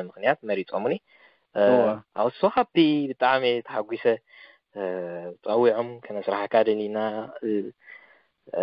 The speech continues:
Speaker 1: ድሕሪ ምርኢት ዝበሃል ነይሩ ክፍሊት ሽዑ ምስ ተረኣየት ኢና ገንዘብ ንኸፍለኩም" ገለገለ ኢሎም። እና I don't care። ኣነ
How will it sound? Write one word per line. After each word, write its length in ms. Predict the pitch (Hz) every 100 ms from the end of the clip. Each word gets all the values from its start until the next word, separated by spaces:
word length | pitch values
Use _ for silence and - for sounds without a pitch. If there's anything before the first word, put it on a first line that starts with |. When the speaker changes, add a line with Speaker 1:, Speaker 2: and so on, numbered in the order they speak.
| 92
Speaker 1:
ድሕሪ 240 | - 113
ምርኢት 280 | 113 127 143
ዝበሃል 320 | - 117 117 117
ነይሩ 200 | 117 113
ክፍሊት 400 | 123 - 127 123
ሽዑ 180 | - 117
ምስ 200 | 123 135
ተረኣየት 400 | - 117 110 127 123
ኢና 120 | 113
ገንዘብ 300 | 110 110 110 113
ንኸፍለኩም" 600 | 113 117 123 113 131 107
ገለገለ 320 | 92 95 147
ኢሎም። 220 | 107 104
እና 100 | 131 160
I 120 | 160
don't 200 | 127 113
care። 220 | 151 - - - - - -
ኣነ 180 | 110